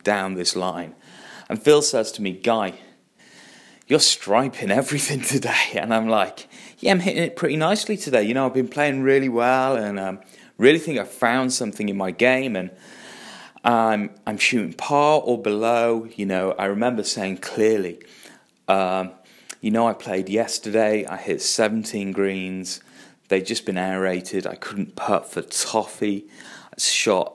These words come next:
you know, seventy-two, but I made a few birdies, but I dropped a couple of stupids, three putts, 'cause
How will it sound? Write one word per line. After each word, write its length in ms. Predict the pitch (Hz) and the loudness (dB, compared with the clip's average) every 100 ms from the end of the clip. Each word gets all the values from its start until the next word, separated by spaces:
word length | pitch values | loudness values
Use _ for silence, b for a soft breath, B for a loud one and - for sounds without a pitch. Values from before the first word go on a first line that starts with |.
| - | -10
you 120 | - 98 | -6 -2
know, 200 | 90 82 | -2 -2
seventy-two, 840 | - - 101 101 - - 101 95 | -2 -2 -4 -6 -6 -4 -2 0
but 140 | 95 | -2
I 40 | 101 | -2
made 260 | 104 123 | 0 0
a 40 | 110 | 0
few 220 | - 95 | -6 -6
birdies, 640 | 82 98 95 95 92 90 B B - | -2 0 0 0 -4 -6 B B -4
but 80 | 85 | -2
I 60 | |
dropped 360 | 90 - 98 - | -2 0 0 -2
a 20 | |
couple 280 | - 98 - | -8 -8 -6
of 60 | 90 | -6
stupids, 580 | - 92 90 87 80 | -4 -6 -6 -6 -8
three 280 | - - 90 | -10 -6 -6
putts, 380 | - - 82 - | -4 -4 -4 -6
'cause 360 | - 82 80 | -4 -4 -4